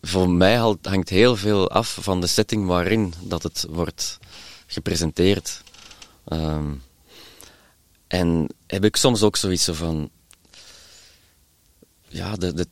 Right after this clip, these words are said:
tegenkanting of bewegingen, zo van, als je een yogales gaat doen en je hebt nog nooit yoga gedaan, en als je dan als coach of begeleider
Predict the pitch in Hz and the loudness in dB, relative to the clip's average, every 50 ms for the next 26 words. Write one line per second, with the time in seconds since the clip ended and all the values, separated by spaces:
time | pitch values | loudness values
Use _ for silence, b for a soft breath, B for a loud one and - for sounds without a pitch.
0 | _ - 107 101 107 110 104 110 - _ _ - 101 113 113 104 107 98 92 92 | _ 2 4 6 6 6 4 0 -6 _ _ -2 -2 -2 -2 -4 -4 -4 -4 -4
1 | 87 82 87 82 80 80 90 95 98 101 95 104 98 95 95 87 82 87 85 80 | -6 -6 -6 -4 -2 2 2 2 2 2 0 -2 -4 -2 -4 -4 -4 -4 -4 -4
2 | 82 85 82 80 - - - 90 87 - - 92 85 85 82 85 90 104 104 104 | -4 -4 -4 -4 -4 -4 -4 -4 -2 -2 0 0 2 4 6 6 6 6 6 4
3 | 101 107 107 - - 107 101 87 90 104 113 117 107 92 90 95 82 - 90 87 | 2 2 2 2 0 0 0 0 2 2 2 2 2 0 0 0 -2 -2 -2 0
4 | 95 92 92 85 - 87 90 95 104 104 104 101 101 101 95 98 101 104 104 104 | 2 2 2 2 2 4 4 4 4 2 0 0 -2 -2 0 0 2 0 0 -2
5 | 92 - - - - _ _ _ - - - 87 85 85 - - 87 80 82 85 | -4 -6 -8 -14 -18 _ _ _ -12 -8 -6 -4 -4 -2 -2 -2 -2 0 0 0
6 | 87 80 78 - - - - - - - 90 95 98 - - 92 90 76 85 80 | 0 0 -2 -2 -4 -6 -6 -4 2 4 4 4 4 2 -2 -4 -4 -4 -6 -4
7 | 82 78 80 85 90 87 95 92 | 0 2 2 2 2 0 -2 -4